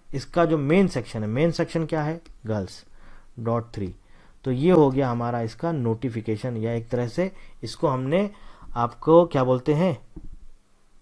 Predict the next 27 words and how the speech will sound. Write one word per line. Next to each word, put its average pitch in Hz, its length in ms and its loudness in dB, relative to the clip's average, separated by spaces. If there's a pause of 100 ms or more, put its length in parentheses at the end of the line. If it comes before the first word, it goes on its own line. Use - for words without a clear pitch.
(380)
कोडिंग 190 360 8
कर 139 120 6
दिया 127 160 2
इसका, 160 420 -4
हमने 143 260 -4
इसको 139 240 -4
कोडेड 185 340 4
फॉर्म 127 220 -4
में 117 100 -4
लिख 113 120 -4
दिया 123 300 -4 (360)
जो 165 180 4
हमें 139 220 2
दिया 123 200 0
गया 95 180 -6
था। - 220 -16 (300)
इससे 139 240 0
क्या 185 140 6
होता 175 180 6
है? 175 80 2
इससे 160 200 2
हम 160 120 2
पता 156 300 2
कर 170 140 2
सकते 165 300 -2
हैं 170 200 2
कि 175 180 0